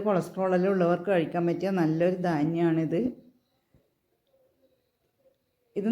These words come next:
നല്ലപോലെ തിളച്ച് കുറുകി വന്നിട്ടുണ്ട്. ഗ്ലാസ്, ഇതിലേക്ക് രണ്ട് പിടി തേങ്ങ കൂടെ ചേർത്ത് കൊടുക്കണം. രണ്ട് പിടി തേങ്ങയും ഒരു നുള്ള്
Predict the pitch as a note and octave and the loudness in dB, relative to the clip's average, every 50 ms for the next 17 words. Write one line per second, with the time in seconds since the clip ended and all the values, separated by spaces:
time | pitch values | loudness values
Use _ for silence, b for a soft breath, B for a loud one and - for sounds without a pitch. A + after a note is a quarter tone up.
0 | A#3+ A3 G#3 G3+ G3+ G#3+ A3 G#3+ G#3 A3 A3 A#3 G#3 F#3+ F#3 F3+ F#3+ - A3+ B3+ | 2 4 4 4 4 4 4 4 4 2 2 2 2 2 2 0 2 2 0 2
1 | B3 A3+ G3+ F#3 F3 E3+ G#3 G#3 G3 F3+ F3 F3 E3+ F3 F#3+ F3+ E3 D3+ D#3+ F#3+ | 2 2 2 2 2 2 2 0 2 2 2 0 0 -2 -2 -2 0 0 0 0
2 | A3 - - - - _ _ _ _ _ _ _ _ _ _ - G3 G#3+ G3+ G3 | -2 -4 -8 -14 -18 _ _ _ _ _ _ _ _ _ _ -4 0 2 2 2
3 | G3+ G3 - - - - F3+ F3+ F3+ F3+ F#3 G#3+ A3 A3+ A3 A3 A#3 C4+ C4+ - | 0 -2 -4 -6 -6 -4 -4 -2 -2 0 2 2 2 2 2 2 2 0 0 -2
4 | - E3 G3 F#3+ G3 F#3+ G3+ A3+ A3 G3+ G#3+ A3+ A3+ - G3+ F3+ F3 F3 F#3 F#3+ | -4 -4 -2 0 2 2 2 2 4 2 0 0 0 0 0 0 0 0 0 0
5 | G#3+ G#3+ G3 F3+ F3 F#3+ F#3 F#3+ G#3+ E3+ D3+ - - E3 D#3+ D3+ D3 - D#3+ F3+ | 0 0 0 0 0 -2 -2 0 0 -2 -2 -2 -2 -2 -2 -2 -2 -4 -4 -4
6 | F#3+ F#3 F#3+ - - - F#3 F#3 F3+ G3 G3+ - - - - - F#3 E3+ F#3+ G3 | -4 -4 -8 -10 -8 -6 -6 -2 0 0 0 0 -2 -8 -10 -10 -6 -4 -4 -4
7 | G3 - F#3+ F#3 E3 D#3+ F3 F3+ F#3 G#3+ A3+ A3 - F3 F3+ E3+ F#3 F#3 F3+ F3 | -4 -2 0 0 2 2 2 0 0 0 -2 -2 -2 -2 -2 0 0 0 2 2
8 | F#3+ | 2